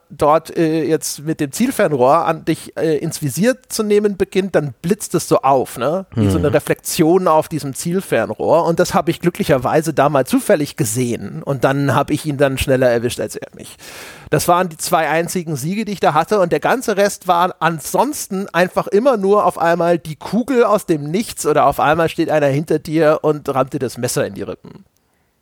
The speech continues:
Speaker 2: Ja. Doof, doof, doof. Übrigens, jetzt nochmal ganz kurz.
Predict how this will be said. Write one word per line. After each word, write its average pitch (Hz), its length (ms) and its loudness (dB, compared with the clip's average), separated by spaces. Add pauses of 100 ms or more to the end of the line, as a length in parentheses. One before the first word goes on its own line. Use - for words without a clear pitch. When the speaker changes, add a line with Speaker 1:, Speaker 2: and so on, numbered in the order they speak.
(120)
Speaker 2:
Ja. 101 180 0 (560)
Doof, 90 280 0
doof, 85 260 -10
doof. 82 180 -8
Übrigens, 185 340 2 (540)
jetzt 127 140 0
nochmal 131 140 4
ganz 123 160 2
kurz. - 240 -4